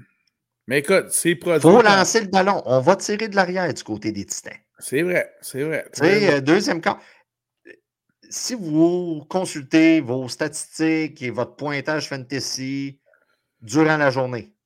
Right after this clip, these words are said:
Speaker 2: si vous attendez pas, mettons, huit heures le dimanche soir pour regarder, ça se peut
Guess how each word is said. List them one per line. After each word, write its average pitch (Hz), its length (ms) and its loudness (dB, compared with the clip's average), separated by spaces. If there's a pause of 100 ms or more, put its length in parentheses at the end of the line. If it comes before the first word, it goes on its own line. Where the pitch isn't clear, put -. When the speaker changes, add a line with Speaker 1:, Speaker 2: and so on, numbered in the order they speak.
(100)
Speaker 2:
si - 200 -10
vous 135 160 -4
attendez 123 400 -2
pas, 135 260 -6
mettons, 127 320 -4
huit 120 220 -8
heures 123 280 0
le 110 140 -6
dimanche 110 400 -14
soir 107 320 -4
pour 95 200 -10
regarder, 92 600 -12 (640)
ça 113 180 -8
se - 100 -10
peut 139 400 -4